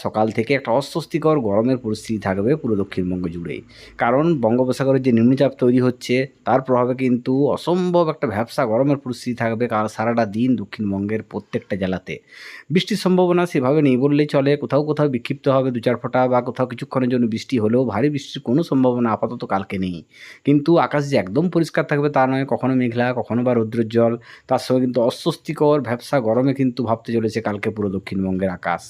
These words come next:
এবং বাতাস। চলুন শুরু করি। আগামী কয়েকটা দিন কিন্তু আমূল পরিবর্তন হতে চলেছে আবহাওয়ার, কারণ আগামীকাল বৃহস্পতিবার দিন কাটলেই শুক্রবার থেকে কিন্তু এই যে নিম্নচাপ তৈরি হতে চলেছে সেই নিম্নচাপের প্রভাবে কিন্তু ভালো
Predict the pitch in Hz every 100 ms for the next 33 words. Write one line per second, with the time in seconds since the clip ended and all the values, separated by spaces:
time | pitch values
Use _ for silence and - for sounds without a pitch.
0 | - 113 113 98 - 87 - - - -
1 | - 170 175 185 180 165 180 208 110 131
2 | 190 175 160 160 160 160 147 107 131 196
3 | 185 143 135 123 120 117 110 104 101 92
4 | 90 82 - _ - - - 123 113 170
5 | - _ _ - 127 139 160 151 131 165
6 | 135 120 135 139 139 139 139 131 147 135
7 | 123 120 127 156 - - 131 120 - 117
8 | 113 117 113 131 147 117 139 127 123 120
9 | 120 - 110 117 113 110 104 - 113 117
10 | 110 110 117 123 120 - 104 107 110 107
11 | 98 170 117 98